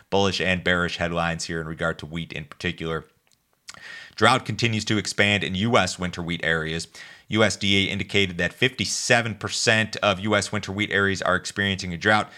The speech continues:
That's up from fifty-four last week, up from thirty-eight percent the same week last year. Uh, the winter wheat crop in the U S is probably your most immediate concern here when it comes to our markets.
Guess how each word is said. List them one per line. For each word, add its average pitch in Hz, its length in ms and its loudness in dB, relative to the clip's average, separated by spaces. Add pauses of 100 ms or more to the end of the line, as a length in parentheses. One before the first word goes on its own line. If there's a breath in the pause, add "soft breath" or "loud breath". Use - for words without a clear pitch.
(140 loud breath)
That's 92 200 0
up 98 180 0
from 87 120 -4
fifty-four 101 560 -2
last 95 320 0
week, 92 400 -4 (180 loud breath)
up 95 200 2
from 85 140 -6
thirty-eight 95 520 0
percent 92 320 -4
the 92 80 -10
same 90 240 -4
week 87 180 -6
last 90 340 0
year. 87 220 -4 (300 loud breath)
Uh, 90 120 0
the 90 140 -4
winter 127 340 0
wheat 117 240 -2
crop 117 380 2
in 117 120 -10
the 113 80 -2
U 117 200 2
S 110 200 2
is 101 120 -8
probably 104 500 2
your 92 140 -2
most 95 320 0
immediate 95 520 -2
concern 92 520 0
here 92 220 0
when 90 180 0
it 85 80 -4
comes 95 240 -2
to 92 120 -4
our 85 120 4
markets. 87 640 0